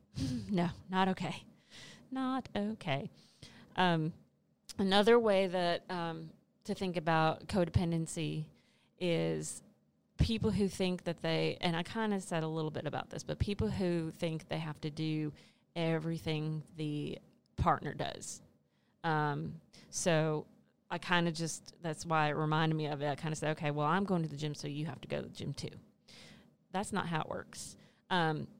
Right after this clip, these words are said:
now, granted, if you're in a relationship with somebody, and this is, um, well, I was gonna say this typically would be about, um, romantic relationships, but, you know, not necessarily.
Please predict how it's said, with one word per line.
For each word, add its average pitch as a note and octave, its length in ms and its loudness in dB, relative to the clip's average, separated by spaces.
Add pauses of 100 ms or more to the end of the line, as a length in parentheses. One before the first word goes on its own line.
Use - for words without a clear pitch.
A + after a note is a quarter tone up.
(140)
now, A3 340 4 (720)
granted, D#3+ 520 0
if F#3+ 160 -2
you're C#4 160 0
in C4+ 80 2
a G3+ 80 4
relationship D#3+ 680 2
with G3 100 -4
somebody, F#3 460 0
and F3 120 -2
this F3+ 180 -2
is, F#3+ 340 -4 (880)
um, F3 360 0
well, F#3+ 300 6
I F3+ 80 4
was E3+ 120 2
gonna F3+ 120 -2
say E3+ 140 0
this - 400 -4
typically A#3 440 2
would E3 180 -2
be E3+ 260 -2 (200)
about, D#3 580 2
um, D3 420 -2 (960)
romantic F3 500 4
relationships, D#3 580 -2
but, - 200 0
you G#3 80 2
know, F#3+ 180 4
not G3+ 220 2
necessarily. D#3+ 880 0